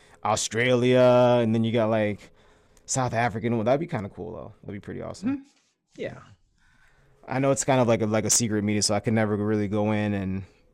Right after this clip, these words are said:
Speaker 2: Well, you know, occasionally we, we are, are allowed to invite a guest to see if they're, if they are interested in joining the club.
Speaker 1: Yeah, yeah.
Speaker 2: But you have to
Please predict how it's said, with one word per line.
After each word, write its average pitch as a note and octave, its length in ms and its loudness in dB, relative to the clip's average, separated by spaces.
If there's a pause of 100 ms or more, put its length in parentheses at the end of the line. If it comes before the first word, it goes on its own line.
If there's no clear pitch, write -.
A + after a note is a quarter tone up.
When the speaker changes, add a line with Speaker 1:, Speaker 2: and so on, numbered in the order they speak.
(2500)
Speaker 2:
Well, G#3 560 -4
you F#3 100 -4
know, C3 120 0
occasionally A#2 420 -4
we, A2 220 -6
we A2+ 300 -8
are, G#2+ 240 -8
are A2 160 -6
allowed G#2 340 -10
to G#2 140 -12
invite G2+ 400 -10
a G2 40 -14
guest G2 400 -14
to - 60 -20
see - 160 -14
if G#2 160 -16
they're, G2 360 -14 (300)
if - 220 -20
they G#2+ 200 -12
are F#2+ 220 -14
interested A2 500 -16
in G#2 140 -12
joining G2+ 320 -14
the G2 80 -16
club. A#2 420 -12 (200)
Speaker 1:
Yeah, B2 280 -4
yeah. G2+ 160 -4
Speaker 2:
But F#2 220 -8
you B2+ 160 -12
have B2+ 300 -10
to G#2+ 560 -12